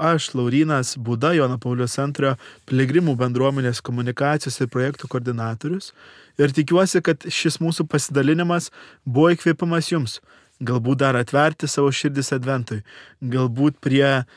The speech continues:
visų papuoštų namų, prie savo advento vainiko, prie visų žvakių ir viso kito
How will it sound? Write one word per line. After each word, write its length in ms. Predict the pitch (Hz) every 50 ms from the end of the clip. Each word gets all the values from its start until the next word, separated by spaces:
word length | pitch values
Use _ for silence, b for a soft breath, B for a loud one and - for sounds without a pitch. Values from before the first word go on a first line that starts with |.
| b b b -
visų 560 | 131 123 127 131 127 - - 139 143 156 160 139 -
papuoštų 560 | 151 139 - 139 131 123 - - - 156 156
namų, 380 | 143 131 123 131 165 190 196 180
prie 160 | - 143 143
savo 300 | 135 - - 143 135 131 123
advento 540 | 120 131 139 147 151 143 - 143 135 127 B B B B B B -
vainiko, 560 | 117 135 139 135 127 135 170 185 180 - 143
prie 220 | 127 - 131 135 123
visų 240 | 123 120 - 143 135 120 117
žvakių 540 | 120 131 143 156 170 170 - - 156 151
ir 100 | 139 131
viso 240 | 131 131 - - 131
kito 380 | - - 160 - - 160 151